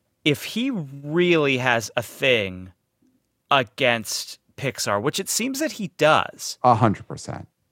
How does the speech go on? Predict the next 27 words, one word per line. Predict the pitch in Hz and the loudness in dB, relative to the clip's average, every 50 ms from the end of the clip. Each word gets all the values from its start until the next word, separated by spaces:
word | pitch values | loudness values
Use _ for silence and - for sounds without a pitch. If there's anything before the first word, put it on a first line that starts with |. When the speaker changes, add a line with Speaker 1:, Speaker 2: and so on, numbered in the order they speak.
| _ _ _ _ _ - - - _ - 147 139 - - | _ _ _ _ _ -14 -14 -14 _ -16 -20 -20 -8 0
Speaker 1:
Why | 139 156 185 208 233 262 254 196 | 4 6 8 8 8 6 6 4
wouldn't | - 127 135 202 285 349 320 190 | 2 2 6 6 6 6 4 0
he? | 139 131 117 110 110 - | 0 0 0 0 2 2
I | 151 | 2
mean, | 170 175 175 - | 2 2 0 -2
he | 147 - - 202 196 | -4 -4 -2 -2 0
would | 180 196 - | 2 2 2
say, | - - 208 156 127 | 4 6 6 6 6
"Listen, | - 147 190 180 - 120 92 - _ _ _ _ _ - | 4 2 2 2 2 0 -2 -4 _ _ _ _ _ -16
you | 117 117 135 175 220 262 | -14 -10 -8 -6 -6 -6
took | - - - - - 277 285 - - - | -6 -6 -4 0 2 4 4 2 2 2
a | 190 185 | 2 2
character | - - - 190 180 175 170 170 - - 143 127 | 2 0 2 6 6 8 6 6 4 0 0 2
that | - 131 120 - | 4 2 2 2
should | - - 160 160 | 2 0 0 0
have | 170 143 | 2 2
been | 151 143 135 | 2 2 0
a | 123 | 0
slam | - - - 139 143 147 165 190 214 196 | 0 -2 0 2 4 4 4 4 2 0
doink | - - 117 101 90 - - - - - - _ _ _ _ _ - | 0 -2 -2 -2 -2 -6 -10 -14 -20 -20 -20 _ _ _ _ _ -4
Speaker 2:
Mm-hmm. | 110 104 95 95 95 90 85 80 - - | -2 -2 0 -2 -2 -4 -4 -6 -2 2
Speaker 1:
and | 156 160 165 170 170 170 170 156 156 - _ _ _ _ _ _ _ _ _ _ _ | 4 6 6 6 4 2 0 -4 -8 -14 _ _ _ _ _ _ _ _ _ _ _
you | - 160 156 156 226 220 | -18 -14 -6 -2 -2 0
blew | 175 254 311 392 415 381 294 | 2 4 6 6 8 6 6
it." | 214 - - _ _ _ _ _ _ _ | 4 0 -6 _ _ _ _ _ _ _
Speaker 2:
Right, | - 98 - - - - _ _ _ _ _ _ _ _ _ | 0 2 2 2 0 -6 _ _ _ _ _ _ _ _ _
right, | - 95 - - - | -2 0 0 -2 -4